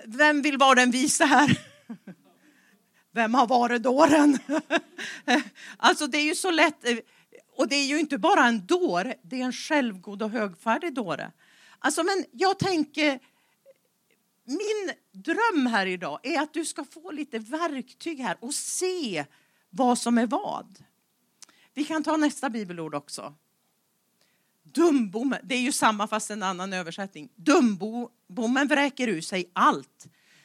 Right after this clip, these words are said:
Den kloke väger sina ord i lugn och ro.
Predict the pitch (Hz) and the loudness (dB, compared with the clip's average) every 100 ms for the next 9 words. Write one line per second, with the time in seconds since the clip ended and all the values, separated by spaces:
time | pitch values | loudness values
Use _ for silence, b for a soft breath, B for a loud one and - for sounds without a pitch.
0 | b - 247 247 254 277 302 190 - 214 | b -2 0 -2 -2 0 0 -4 -8 -2
1 | 247 240 220 185 - 196 190 - 190 160 | 2 2 0 -6 -8 -6 -6 -8 -12 -14
2 | - 180 175 180 151 156 156 190 180 285 | -16 -16 -8 -8 -8 -10 -12 -10 -10 -10
3 | 247 | -16